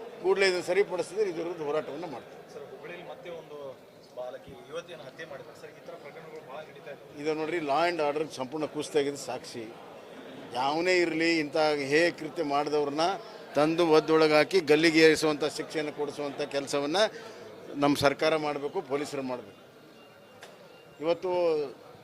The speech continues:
Speaker 1: ಆಡೇ ಹಗಲು ಈ ಥರ, ಆ, ಪ್ರಕರಣಗಳು ನಡೀತಾ ಇದ್ದಾವೆ ಅಂತಂದ್ರೆ ಏನು ಆಗ್ಲಿಲ್ಲದಂತೆ ಕಣ್ಣು ಮುಚ್ಕೊಂಡು ಕೂತಿದ್ದಾರೆ.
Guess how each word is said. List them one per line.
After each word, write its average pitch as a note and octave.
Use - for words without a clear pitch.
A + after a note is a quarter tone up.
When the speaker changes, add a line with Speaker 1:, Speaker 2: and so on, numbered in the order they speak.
Speaker 1:
ಆಡೇ E3
ಹಗಲು F#3
ಈ F3+
ಥರ, F3
ಆ, D3
ಪ್ರಕರಣಗಳು F3
ನಡೀತಾ D#3+
ಇದ್ದಾವೆ E3+
ಅಂತಂದ್ರೆ D#3
ಏನು F3+
ಆಗ್ಲಿಲ್ಲದಂತೆ E3+
ಕಣ್ಣು D#3
ಮುಚ್ಕೊಂಡು E3
ಕೂತಿದ್ದಾರೆ. D3